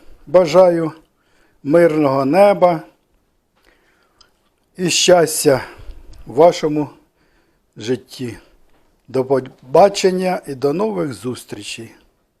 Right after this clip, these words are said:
Ось такий він вийшов салат по рецепту від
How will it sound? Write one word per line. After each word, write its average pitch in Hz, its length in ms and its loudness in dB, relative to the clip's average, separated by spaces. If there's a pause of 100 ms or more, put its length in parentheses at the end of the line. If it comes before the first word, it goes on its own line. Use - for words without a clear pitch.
(1400)
Ось 170 260 -2
такий 170 440 2
він 139 320 -2
вийшов 139 540 -2
салат 185 560 2 (440)
по 135 120 -4
рецепту 170 760 0 (880)
від 127 340 -6